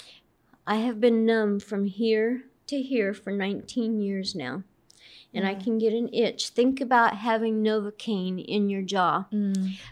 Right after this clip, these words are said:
Speaker 1: forever, and it never goes away.
Speaker 2: Yeah.
Speaker 1: That's basically how my arm feels. And if I hadn't realized what the lymph nodes were all about, how they help to regulate body temperature, and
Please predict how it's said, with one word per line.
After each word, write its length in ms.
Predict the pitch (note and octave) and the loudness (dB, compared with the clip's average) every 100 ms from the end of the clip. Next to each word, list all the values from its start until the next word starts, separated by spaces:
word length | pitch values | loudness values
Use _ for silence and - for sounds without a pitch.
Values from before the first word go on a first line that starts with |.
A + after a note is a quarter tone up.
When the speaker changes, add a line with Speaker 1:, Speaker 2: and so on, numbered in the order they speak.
| - | -20
Speaker 1:
forever, 920 | - - G#3 F#3+ - G3 F3+ E3 G3+ - - - | -4 4 6 6 6 4 6 2 0 -6 -16 -10
and 300 | F#3 F#3 F#3 - - | -6 -4 -6 -8 -4
it 80 | - | 0
never 320 | G#3 G#3 G3+ | 0 0 0
goes 320 | G3+ G3+ G3 | 0 -2 -2
away. 400 | G3+ F#3 B2 F#3+ - | -2 -2 -4 -6 -4
Speaker 2:
Yeah. 300 | G3 F#3 F#3 | -2 -2 -2
Speaker 1:
That's 220 | G3+ G3+ | -2 0
basically 680 | G#3+ G#3+ G#3+ G#3+ - G3+ F#3+ | 2 2 0 -6 -2 -2 -2
how 260 | F3+ G3+ G3 | -2 -2 0
my 180 | F3+ | -2
arm 380 | E3 F#3+ G3 G3+ | -2 -2 0 0
feels. 640 | G3 G3+ F#3+ D#3 F3 - - - - - - | -4 -4 -2 -2 -2 -6 -10 -18 -20 -20 -4
And 160 | - A3+ | 4 6
if 180 | G#3+ A3 | 6 4
I 120 | G#3+ | 2
hadn't 280 | G3 A3+ A3+ | 2 -2 0
realized 720 | A3+ B3+ A#3+ A3+ A3+ A3 - | 2 2 2 2 0 -2 -4
what 400 | G#3 A3 G3 - G#3 | 0 2 2 -2 -8
the 180 | G3+ | -2
lymph 380 | G3+ A3 A3+ - | 2 2 0 -2
nodes 420 | A3+ G#3+ G#3+ - | 0 0 -2 -4
were 160 | G#3+ G3 | -2 0
all 260 | - G3+ G3+ | 2 2 2
about, 480 | G3+ F#3+ G3+ G#3+ | 2 4 4 2
how 320 | F3 G#3 G3 F#3+ | -4 -2 0 0
they 200 | F#3+ F#3+ | -2 -2
help 320 | G#3 G#3 - | -2 -4 -6
to 140 | - | -8
regulate 680 | F3+ F#3 G3 G3+ G3+ G3+ - | -4 -2 -2 0 0 0 0
body 300 | F#3+ F#3 G#3 | 2 2 0
temperature, 920 | G#3 A#3+ A3+ A#3+ A3 A3+ G#3 G#3+ G#3 G#3 | -4 -4 -4 -4 -6 -2 0 0 0 -2
and 240 | G#3 G3+ | -2 -2